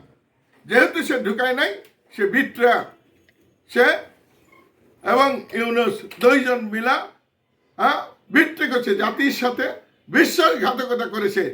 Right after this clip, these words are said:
তারা ইসলামকে বর্জন করে বিশ্বাসঘাতকতা করেছে। আমাদের রাজনীতিবিদরা, বিশেষ করে বিএনপি এবং জামাত এবং ইসলামী দলগুলা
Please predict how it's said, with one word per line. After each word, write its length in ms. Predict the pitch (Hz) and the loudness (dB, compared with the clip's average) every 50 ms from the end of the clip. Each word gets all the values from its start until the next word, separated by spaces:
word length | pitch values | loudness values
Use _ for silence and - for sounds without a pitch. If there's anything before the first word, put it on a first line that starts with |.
| - - _ _ _ _ _ - | -10 -16 _ _ _ _ _ -4
তারা 300 | 185 196 208 202 190 - - | 0 0 2 2 0 0 0
ইসলামকে 560 | 247 226 - - 247 254 262 254 214 233 233 | -2 -2 -2 2 2 2 2 2 0 -4 -4
বর্জন 400 | 196 196 208 202 202 226 254 262 247 - | 0 0 -2 -2 2 0 0 0 0 0
করে 180 | 277 277 302 339 330 - - _ _ - | 2 2 2 2 0 -6 -12 _ _ -4
বিশ্বাসঘাতকতা 920 | - 262 320 - - 320 294 277 - 247 208 247 269 247 247 247 247 240 226 208 | 2 2 2 2 2 2 2 2 2 0 0 0 0 0 0 0 -2 -2 -4 -6
করেছে। 260 | 214 196 - - 190 147 - - - _ - | -6 -6 -4 -4 -4 -4 -6 -10 -16 _ -8
আমাদের 380 | - 214 247 269 262 269 262 247 | -4 0 0 2 2 2 4 4
রাজনীতিবিদরা, 840 | 240 254 247 240 262 254 220 240 240 220 226 240 220 202 147 - - - - _ _ _ _ _ _ _ _ | 4 4 4 0 -6 -8 -8 -8 -10 -10 -10 -10 -8 -6 -6 -6 -6 -6 -14 _ _ _ _ _ _ _ _
বিশেষ 380 | - - 220 254 - 349 294 - - | -6 0 0 4 4 4 4 4 0
করে 140 | - 269 254 | -2 -2 -2
বিএনপি 420 | 247 247 247 254 247 233 220 247 | 0 4 4 4 2 0 -4 2
এবং 360 | 247 240 233 226 226 214 190 - - _ - 156 | 4 4 4 4 0 -4 -4 -8 -10 _ -8 0
জামাত 380 | 208 226 254 262 247 233 208 - - _ _ _ _ - | 2 4 4 6 4 4 2 0 -14 _ _ _ _ -10
এবং 320 | - 214 220 240 240 247 | -8 -4 -2 -2 0 -2
ইসলামী 340 | 240 214 - 254 254 262 262 | -4 -6 -2 -2 -2 -2 -2
দলগুলা 460 | 240 240 240 240 226 214 220 220 202 | 0 0 0 0 0 -2 0 0 0